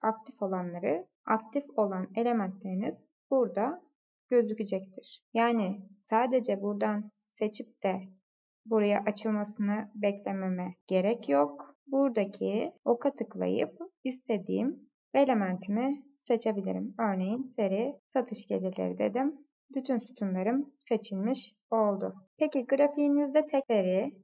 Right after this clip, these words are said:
değil de iki seri var. Örneğin gerçekleşenlerinizle bütçenizi karşılaştırıyorum. Bütçenizin de burada grafikte yanlarında olmasını istiyorsunuz.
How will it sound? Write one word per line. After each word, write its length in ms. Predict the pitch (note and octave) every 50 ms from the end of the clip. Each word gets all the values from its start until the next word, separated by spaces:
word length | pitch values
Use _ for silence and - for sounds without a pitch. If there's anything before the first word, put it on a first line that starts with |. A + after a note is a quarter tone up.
| _ _ _ _ -
değil 320 | G#3+ G#3 G#3+ G#3+ G#3 G#3+
de 120 | B3+ C4+
iki 180 | - B3 - B3+
seri 420 | - - A3 G3+ G3 G3 G3 F#3+
var. 320 | F#3 - - - - - - _ -
Örneğin 380 | A3+ G#3+ G3+ G3 F#3+ F#3+ G3 G3+
gerçekleşenlerinizle 1500 | G3+ A3 A3 G#3+ G#3+ - A3+ A3 - - G#3+ G#3+ - A3+ A3 G#3+ G#3 G#3+ G#3+ A3 G#3+ G#3+ G3 F#3 F3+ F#3+ G3+ A#3 - - - _ _ -
bütçenizi 840 | B3 A#3 A#3+ - - F3+ E3+ F3 F3 F3 - A3+ A#3+ C4 B3+ B3+ - - - - _ _ _
karşılaştırıyorum. 960 | - - B3 A3+ A3 G#3+ - A3 G#3+ G#3 G3+ G3+ G3+ - G#3 G3 - F#3+ - _ _ _ _ _
Bütçenizin 640 | C4 D4 E4+ - - - C4 A3+ G3+ F#3+ G3 F#3+ F#3+ G#3
de 180 | B3 C#4 C#4+
burada 240 | C#4+ B3+ A#3 A#3 A#3+
grafikte 840 | A#3+ A#3+ - B3 A#3 G3+ G3 - - - _ - A3 B3 C#4+ D#4+ - _ _ -
yanlarında 560 | A#3+ A#3+ A#3 A3 G3+ F#3+ F#3+ F#3+ F#3+ G3 A#3
olmasını 440 | A#3+ A#3+ A#3 G#3+ G#3+ - - - A3
istiyorsunuz. 540 | G#3 - - - G3+ G3 G3+ - - -